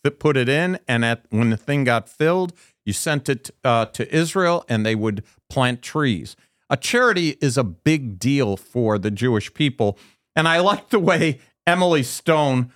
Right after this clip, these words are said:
words this. Just <laughs> listen, listen to this, Chris. She says, "While one unfortunate Jewish stereotype is the age-old image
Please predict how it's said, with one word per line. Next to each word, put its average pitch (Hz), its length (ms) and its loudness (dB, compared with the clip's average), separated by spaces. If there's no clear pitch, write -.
words 143 420 2
this. 110 360 0
Just 214 240 2
<laughs> 214 100 4
listen, 190 320 0
listen 156 340 2
to 117 100 2
this, 98 220 -2
Chris. - 420 -2
She - 220 -4
says, 139 460 2
"While 160 300 4
one 262 360 2
unfortunate 208 960 0
Jewish 170 480 0
stereotype 123 880 0
is 120 220 0
the 143 260 -2
age-old 180 880 -2
image 151 460 0